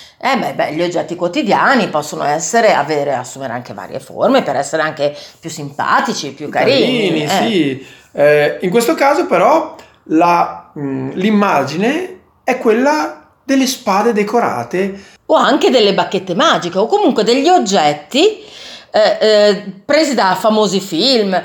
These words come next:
Speaker 1: da videogiochi, per esempio come World of Warcraft, immaginate quante armi ci possono essere lì, o usare il martello di Thor come apribottiglie, per esempio,
Speaker 2: Oppure la
Speaker 1: potreste.
Speaker 2: spada di World of, di World of Warcraft che la infilate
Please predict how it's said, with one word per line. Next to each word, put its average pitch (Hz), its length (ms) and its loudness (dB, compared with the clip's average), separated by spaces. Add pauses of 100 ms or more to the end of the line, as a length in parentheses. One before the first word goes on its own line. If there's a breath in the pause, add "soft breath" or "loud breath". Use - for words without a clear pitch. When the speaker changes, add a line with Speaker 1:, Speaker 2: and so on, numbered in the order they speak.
(220 loud breath)
Speaker 1:
da 196 360 2
videogiochi, 208 840 0
per 196 140 -2
esempio 180 320 -2
come 170 240 -4
World 202 280 2
of 160 120 4
Warcraft, 190 840 2
immaginate 175 600 -2
quante 151 240 -2
armi 156 220 -2
ci - 80 -12
possono 170 300 -4
essere 175 340 0
lì, 262 240 0 (340 loud breath)
o 240 220 4
usare 254 300 4
il 254 80 4
martello 247 500 2
di 294 160 -4
Thor 285 240 2
come 285 180 0
apribottiglie, 269 800 2
per 180 160 -2
esempio, 170 420 -6
Speaker 2:
Oppure 202 300 0
la 180 80 6
Speaker 1:
potreste. 170 160 2
Speaker 2:
spada 226 240 2
di 175 100 2
World 196 420 0
of, 165 380 -4
di 156 80 -2
World 226 280 4
of 240 120 2
Warcraft 233 600 2 (260 loud breath)
che - 120 -2
la 254 200 2
infilate 277 1000 0